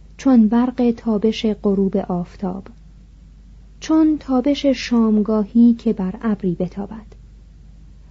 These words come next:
با اشتیاقی پرشور به مردی می‌آویزند که ثروت نثارشان کند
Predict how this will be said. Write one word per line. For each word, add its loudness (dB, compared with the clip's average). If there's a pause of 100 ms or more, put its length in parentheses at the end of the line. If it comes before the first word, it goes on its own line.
(100)
با 2
اشتیاقی 0
پرشور -2
به 2
مردی 2
می‌آویزند 0 (320)
که 0
ثروت -4 (140)
نثارشان -4
کند -6